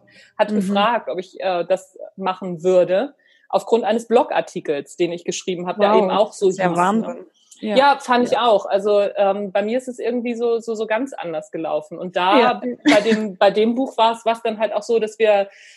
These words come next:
Speaker 1: dann, ähm, der, der Cheflektor, der, der, äh, der Florian und ich, dass wir einfach nur überlegt haben, wie könnte man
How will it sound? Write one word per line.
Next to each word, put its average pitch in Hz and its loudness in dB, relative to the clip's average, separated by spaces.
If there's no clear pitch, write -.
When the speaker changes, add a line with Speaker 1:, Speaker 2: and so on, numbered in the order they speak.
Speaker 1:
dann, 202 2
ähm, 190 0
der, 180 2
der 180 0
Cheflektor, 214 0
der, 185 0
der, 175 0
äh, 175 -4
der 175 -4
Florian 220 2
und - -10
ich, 226 -6
dass 202 -6
wir 202 0
einfach 202 -4
nur 208 0
überlegt 196 2
haben, 202 2
wie 196 -2
könnte 226 2
man 220 -4